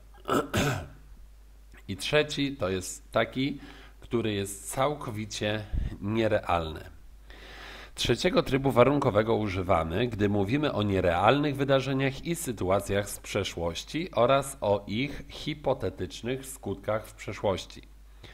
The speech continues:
Trzeci tryb warunkowy tworzymy w następujący sposób i to jest bardzo ważne. Macie to na stronie siedemdziesiątej.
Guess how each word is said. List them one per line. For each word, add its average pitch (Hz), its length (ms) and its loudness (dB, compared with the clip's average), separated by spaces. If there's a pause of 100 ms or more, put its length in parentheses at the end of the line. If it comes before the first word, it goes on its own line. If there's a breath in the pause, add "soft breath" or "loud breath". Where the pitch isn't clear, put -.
(460 loud breath)
Trzeci 165 420 4
tryb 98 220 -2
warunkowy 95 640 4
tworzymy 127 500 2
w 117 80 -2
następujący 104 800 -2
sposób - 500 0
i - 60 -12
to 92 100 -4
jest 92 180 -2
bardzo 92 420 6
ważne. 80 540 -2
Macie 120 320 0
to 117 120 -2
na 104 120 0
stronie 104 420 -6
siedemdziesiątej. 98 880 -6